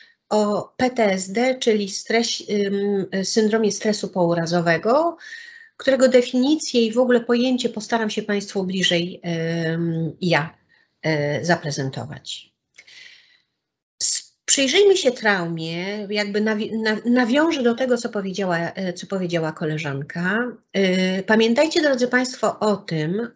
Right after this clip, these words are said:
że trauma, czyli takie wydarzenie, mm, które niesie ze sobą zagrożenie dla życia i integralności naszego ciała,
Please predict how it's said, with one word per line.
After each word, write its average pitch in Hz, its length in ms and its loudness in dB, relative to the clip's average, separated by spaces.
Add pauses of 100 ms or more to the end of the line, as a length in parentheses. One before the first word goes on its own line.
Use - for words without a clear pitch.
że 165 540 -4 (760)
trauma, 202 920 2
czyli 208 260 -6
takie 226 280 4
wydarzenie, 214 1080 2 (160)
mm, 180 720 0
które 226 680 4 (760)
niesie 262 460 2
ze 226 120 0
sobą 233 340 0
zagrożenie 233 800 2
dla 214 200 2
życia 220 460 -2 (100)
i 196 240 -10
integralności 233 1400 2
naszego 196 400 -2
ciała, 156 720 -4